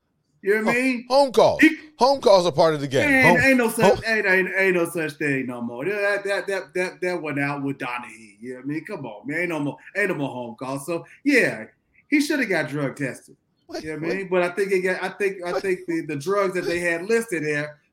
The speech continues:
Speaker 1: probably wasn't on the list.
Speaker 2: Wait,
Speaker 1: The
Speaker 2: wait.
Speaker 1: referees was clearly an enhancement.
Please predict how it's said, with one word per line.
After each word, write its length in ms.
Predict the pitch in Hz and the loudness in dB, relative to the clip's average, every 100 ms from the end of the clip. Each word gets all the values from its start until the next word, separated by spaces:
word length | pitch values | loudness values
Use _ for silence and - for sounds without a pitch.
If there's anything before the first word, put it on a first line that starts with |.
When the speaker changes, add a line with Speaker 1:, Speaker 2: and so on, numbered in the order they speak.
| _ - | _ -10
Speaker 1:
probably 680 | 247 247 240 240 233 220 220 | -6 -2 -2 -2 -4 -6 -4
wasn't 480 | 202 202 196 185 | -2 0 0 -2
on 320 | 180 180 175 170 | -2 -2 -2 -4
the 40 | |
list. 540 | 160 160 131 113 - - _ - | -2 0 -2 -4 -12 -20 _ -10
Speaker 2:
Wait, 280 | 494 466 - | -8 -8 -10
Speaker 1:
The 100 | 302 | -6
Speaker 2:
wait. 180 | 175 202 | 0 0
Speaker 1:
referees 800 | 220 208 208 202 185 175 165 143 | 0 -6 -4 -2 0 -2 -4 -2
was 200 | 143 143 - | -2 -4 -8
clearly 520 | 254 233 190 160 156 | -4 -2 0 -2 -2
an 160 | 160 156 | -4 -4
enhancement. 560 | 151 165 151 143 113 | -6 -6 -6 -8 -14